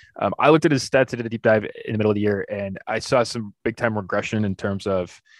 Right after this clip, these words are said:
you know, just had a really hard time beating man coverage and, and some things that sort of point to erosion.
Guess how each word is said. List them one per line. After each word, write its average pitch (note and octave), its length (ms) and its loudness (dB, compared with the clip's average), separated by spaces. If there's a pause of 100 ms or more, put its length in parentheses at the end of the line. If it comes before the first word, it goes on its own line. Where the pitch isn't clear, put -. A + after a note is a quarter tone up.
(140)
you A#2+ 80 -4
know, G#2+ 120 2
just A2+ 180 -8
had B2 120 4
a A2 40 4
really G#2+ 120 0
hard G#2 180 -2
time G2 160 -4
beating G2 180 -8
man E2+ 180 -10
coverage A#2+ 460 2
and, F2+ 240 -8
and A2 100 -6
some G#2+ 120 -10
things A2+ 220 -6
that G#2 220 -6
sort G#2+ 220 -6
of F#2+ 80 -6
point - 320 -6
to A2 220 -2
erosion. A2 480 -4